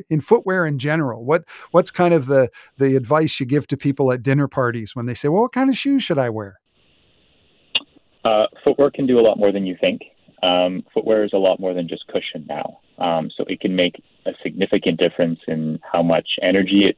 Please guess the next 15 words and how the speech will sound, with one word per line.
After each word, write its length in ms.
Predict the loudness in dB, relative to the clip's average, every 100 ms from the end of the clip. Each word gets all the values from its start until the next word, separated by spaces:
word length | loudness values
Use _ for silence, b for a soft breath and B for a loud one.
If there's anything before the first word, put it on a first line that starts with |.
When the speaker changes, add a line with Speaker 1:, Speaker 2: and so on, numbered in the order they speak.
| 0
Speaker 2:
takes 200 | -2 -2 -2
to 80 |
move 200 | 2 0 0 2
forward, 380 | 4 4 2 -2 _
or 100 | 4
also 300 | 4 4 0 -2
how 80 |
much 200 | -4 -4 -6
support 340 | -8 -2 -2 -2
you 140 | -6 -4
have, 240 | -4 -6 _ b b b _
um, 360 | -2 0 0 -2
as 100 | -4 0
well 240 | 4 4
as 80 | 2